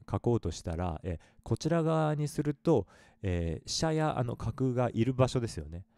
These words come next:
相手の飛車や角がいる場所ですので、攻められやすくなってしまうんですね。ということで、えー、王様を囲おうとすると、こちら側ですね、に囲うことが多いです。ということで、あの、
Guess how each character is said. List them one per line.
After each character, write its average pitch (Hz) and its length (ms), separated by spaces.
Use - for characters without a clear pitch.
相 131 180
手 139 100
の 127 120
飛 - 60
車 135 80
や 131 100
角 123 160
が 120 120
い 113 80
る 131 120
場 135 120
所 131 160
で 131 120
す - 120
の 80 140
で、 82 220
攻 131 240
め 147 80
ら 143 100
れ 135 100
や 147 140
す - 100
く - 60
な 82 60
っ - 40
て - 120
し - 100
ま - 80
う - 60
ん - 20
で - 80
す - 80
ね。 95 160
と 151 80
い 151 40
う 147 40
こ 147 120
と 104 160
で、 85 280
え 98 140
ー、 - 40
王 131 160
様 135 260
を 127 100
囲 113 180
お 143 100
う 139 40
と 110 100
す - 140
る 80 120
と、 87 340
こ - 140
ち - 120
ら 139 100
側 131 420
で 123 120
す - 120
ね、 87 220
に 135 100
囲 - 20
う 117 120
こ 107 140
と 92 80
が 82 80
多 78 140
い - 20
で 78 120
す。 - 160
と 147 100
い 151 60
う 147 60
こ 156 120
と 95 160
で、 85 280
あ 90 180
の、 80 300